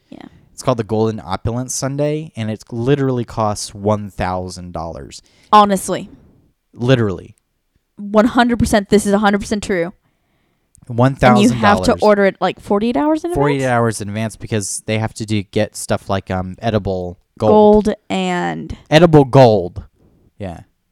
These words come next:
Speaker 2: And, uh, they put, there's some sort of weird caviar they put on it too,
Speaker 1: Mm-hmm.
Speaker 2: right? Isn't it like,
Speaker 1: It's a
Speaker 2: um,
Speaker 1: sweet caviar.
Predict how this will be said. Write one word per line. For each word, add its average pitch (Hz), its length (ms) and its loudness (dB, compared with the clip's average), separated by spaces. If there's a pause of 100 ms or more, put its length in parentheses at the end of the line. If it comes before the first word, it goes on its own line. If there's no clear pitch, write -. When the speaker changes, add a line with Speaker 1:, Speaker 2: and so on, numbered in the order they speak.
(180)
Speaker 2:
And, 117 240 -4
uh, 101 280 -2
they 120 140 -2
put, 135 260 2 (840)
there's 123 200 0
some 156 180 -4
sort 160 240 2
of 104 220 0
weird 120 280 -2
caviar 139 480 -4
they 151 100 -6
put 165 180 -6
on 165 160 -6
it 139 100 -12
too, 151 240 -6
Speaker 1:
Mm-hmm. 185 140 -16
Speaker 2:
right? 175 240 -4 (640)
Isn't 123 200 -4
it 139 80 0
like, 135 200 0
Speaker 1:
It's - 60 -4
a 123 140 2
Speaker 2:
um, 110 40 -4
Speaker 1:
sweet 107 280 -4
caviar. 208 720 -4